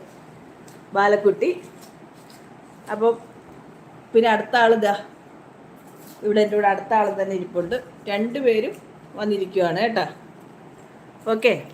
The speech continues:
അപ്പോ എന്താണ് എല്ലാവർക്കും വെക്കേഷനൊക്കെ കഴിഞ്ഞിട്ട്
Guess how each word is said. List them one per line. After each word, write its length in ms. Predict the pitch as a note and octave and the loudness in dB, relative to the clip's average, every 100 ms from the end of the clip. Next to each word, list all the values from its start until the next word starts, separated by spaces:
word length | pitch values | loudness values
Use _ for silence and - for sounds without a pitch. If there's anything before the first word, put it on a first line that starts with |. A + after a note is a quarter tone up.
| - - - - - - - - - - - - - | -20 -20 -20 -20 -20 -20 -20 -20 -20 -20 -20 -18 -6
അപ്പോ 460 | A3 G#3+ C#4+ F4+ - - - - - - - - - - - B3 | -4 4 4 4 -2 -14 -20 -20 -20 -20 -20 -20 -20 -20 -4 -2
എന്താണ് 360 | A#3+ B3 B3+ | 2 4 4
എല്ലാവർക്കും 440 | B3 A#3 A3+ C4 B3 | 2 2 2 -2 -4
വെക്കേഷനൊക്കെ 720 | A3+ - A3+ - B3 - A#3+ | -2 -2 -4 -4 -8 -2 2
കഴിഞ്ഞിട്ട് 480 | A3+ A3+ A3 B3+ | 2 2 0 -2